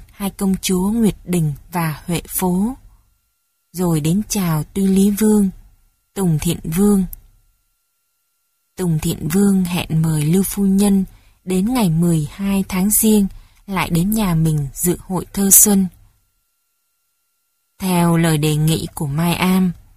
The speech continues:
chúng tôi tổ chức hội thơ xuân năm nay sớm vài ngày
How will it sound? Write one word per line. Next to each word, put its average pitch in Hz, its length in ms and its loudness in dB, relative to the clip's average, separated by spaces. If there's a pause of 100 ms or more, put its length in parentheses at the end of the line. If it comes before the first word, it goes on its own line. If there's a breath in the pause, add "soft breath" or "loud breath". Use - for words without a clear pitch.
(200)
chúng 185 240 0
tôi 175 380 2
tổ 147 160 -2
chức - 320 -8
hội - 360 -10
thơ 190 160 0
xuân 190 360 4
năm 180 280 2
nay 180 260 2
sớm 196 360 2
vài 175 240 0
ngày 151 400 -4